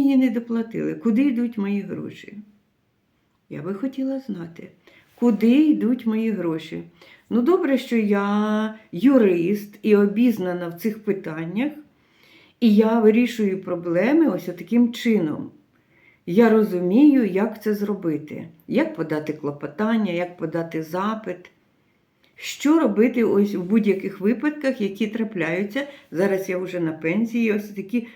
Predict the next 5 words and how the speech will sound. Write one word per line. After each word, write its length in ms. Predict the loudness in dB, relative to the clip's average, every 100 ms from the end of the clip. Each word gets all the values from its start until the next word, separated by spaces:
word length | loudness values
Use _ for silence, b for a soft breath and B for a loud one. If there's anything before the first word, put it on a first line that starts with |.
| B
нові 460 | 8 8 8 4 0
випадки, 640 | 0 -2 -2 -6 -6 -4
які 220 | -4 -4
почали 440 | -4 -4 -6 -6 -6
траплятися. 800 | -8 -12 -8 -6 -6 -8 -6 -8